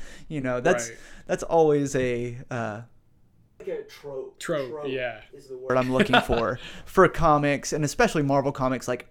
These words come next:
Speaker 1: Earth is the center of the universe, and
Speaker 2: Yeah.
Speaker 1: everything needs
Speaker 2: <laughs>
Speaker 1: to happen on Earth. Uh, and so the Guardians and, like, you know, teleporting everybody
Speaker 2: Mm-hmm.
Speaker 1: and everything to Earth. Um,
Speaker 2: Right.
Speaker 1: I don't know,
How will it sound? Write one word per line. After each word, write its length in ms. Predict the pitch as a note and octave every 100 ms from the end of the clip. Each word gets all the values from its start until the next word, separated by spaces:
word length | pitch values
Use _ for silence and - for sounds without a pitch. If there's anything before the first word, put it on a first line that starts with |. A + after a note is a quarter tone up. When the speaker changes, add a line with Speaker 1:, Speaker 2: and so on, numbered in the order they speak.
| -
Speaker 1:
Earth 280 | D3 D3
is 180 | C#3 C3+
the 100 | C3
center 340 | - A#2+ B2+ B2+
of 100 | B2+
the 80 |
universe, 600 | B2 B2+ C3 C3+ C3+ C3+ D3
and 100 | C#3
Speaker 2:
Yeah. 120 | C#3
Speaker 1:
everything 360 | C#3 D3 D#3 D3
needs 280 | D3 E3 -
Speaker 2:
<laughs> 0 |
Speaker 1:
to 120 | F3
happen 220 | - -
on 140 | B2 - B2+
Earth. 220 | B2+ - _ _ _ _ _ - -
Uh, 200 | C#3 A#2 - -
and 120 | F3
so 420 | F3 F#3 E3 D#3 D3+ _ _ -
the 80 | F3
Guardians 760 | D#3 C3+ C#3 C#3 C3+ C3 C#3
and, 100 | C#3+ B2
like, 180 | A#2 A#2 - _ _ - - _ - -
you 120 | -
know, 240 | - - A#2
teleporting 640 | - C3 B2+ B2 B2 A#2+ A#2+
everybody 600 | C3 A#2 B2 B2 A#2+ A#2+
Speaker 2:
Mm-hmm. 60 | A#2+
Speaker 1:
and 80 | A#2
everything 600 | A#2+ B2+ - A#2 A2+ A#2
to 120 | -
Earth. 400 | A2+ A2 A2+ - - - - - - - - -
Um, 280 | - - F2+ - -
Speaker 2:
Right. 460 | A2+ A2 G#2+ G#2+ - - - - - -
Speaker 1:
I 100 | -
don't 80 | A3+
know, 120 | D3